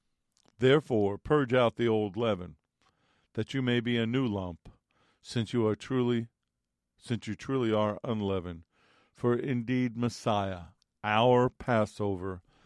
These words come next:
was sacrificed for us." They didn't stop talking about it. They didn't ignore it. They didn't take out the Jewishness of it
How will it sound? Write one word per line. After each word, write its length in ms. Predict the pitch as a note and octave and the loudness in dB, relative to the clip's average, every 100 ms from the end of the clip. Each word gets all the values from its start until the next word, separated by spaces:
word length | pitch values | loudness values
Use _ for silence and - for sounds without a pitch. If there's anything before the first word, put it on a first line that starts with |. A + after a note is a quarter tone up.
| _ _ | _ _
was 140 | A2+ - | -10 -8
sacrificed 1120 | - C#3 - G#2+ F#2+ G2+ G2+ F#2+ F#2 - _ _ _ _ | -6 -4 -4 -6 -6 -6 -8 -8 -14 -20 _ _ _ _
for 300 | _ A2+ G#2 - | _ -4 -4 -4
us." 540 | G#2+ G2 E2 - - - _ _ _ _ _ _ _ _ | -8 -8 -10 -20 -20 -20 _ _ _ _ _ _ _ _
They 120 | F#3 | 0
didn't 200 | B3 F#3+ | 2 -2
stop 340 | - C#3+ C3 - | -2 0 0 0
talking 540 | C#3 B2+ B2 C3+ C#3 | 2 4 2 -4 -4
about 340 | C3+ C#3+ D3+ F#3 | -2 0 0 0
it. 160 | D3+ | 0
They 140 | G3 G#3 | 0 0
didn't 260 | F#3+ D3 | 0 -2
ignore 640 | C3 A#2+ - A2+ B2+ C3 D3+ | -4 -6 -6 0 4 4 4
it. 100 | D#3 | 2
They 140 | F3 | 2
didn't 240 | F3+ F3 - | 2 -2 -4
take 300 | C#3+ B2+ C#3 | -2 -2 2
out 260 | C3+ B2+ | 2 2
the 100 | C3 | -2
Jewishness 880 | G#2 A2 C#3 C#3+ C3 - C#3+ C3 - | -4 -2 0 0 -2 -6 -8 -6 0
of 200 | C#3+ C#3+ | 2 4
it 140 | F3+ | 0